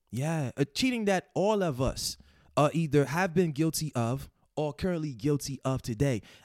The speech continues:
I'm here to tell you that there is a relationship that many of us don't think about, and it's the relationship that we all have. And many of us are cheating nightly in this relationship.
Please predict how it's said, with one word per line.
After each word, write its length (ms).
I'm 300
here 140
to 60
tell 200
you 120
that 180
there 160
is 100
a 80
relationship 560
that 300
many 280
of 160
us 100
don't 200
think 200
about, 340
and 160
it's 160
the 80
relationship 480
that 180
we 160
all 320
have. 580
And 140
many 280
of 180
us 260
are 180
cheating 600
nightly 1160
in 200
this 240
relationship. 680